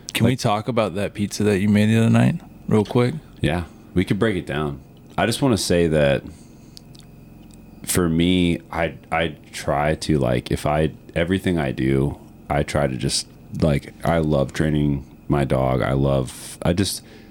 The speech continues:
Speaker 2: I wanna surround, like, I have a little garden. I have citrus trees. I, like, I, I just have fun with it. And I
Speaker 1: Yeah.
Speaker 2: think that's really important in life.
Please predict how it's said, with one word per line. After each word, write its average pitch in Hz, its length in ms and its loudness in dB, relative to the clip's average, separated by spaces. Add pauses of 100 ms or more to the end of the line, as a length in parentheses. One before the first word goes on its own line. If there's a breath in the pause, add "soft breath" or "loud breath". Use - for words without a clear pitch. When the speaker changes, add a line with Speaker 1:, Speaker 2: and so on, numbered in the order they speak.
(260 loud breath)
Speaker 2:
I - 100 -2
wanna 90 220 4
surround, 73 500 2
like, 69 160 -2
I 73 120 0
have 80 140 -2
a 76 40 -4
little 71 200 0
garden. 69 380 0
I 67 60 0
have 69 140 -2
citrus - 340 -4
trees. 71 380 0
I, 73 180 0 (520 loud breath)
like, 82 160 0
I, 67 200 0
I 92 100 0
just 101 180 -2
have 82 160 -2
fun 73 260 0
with 67 140 -2
it. - 200 -4 (180)
And - 140 2
I 101 40 2
Speaker 1:
Yeah. 92 60 -2
Speaker 2:
think 90 160 -2
that's 82 220 -2
really 82 120 2
important 71 340 0
in 71 40 0
life. 71 420 -4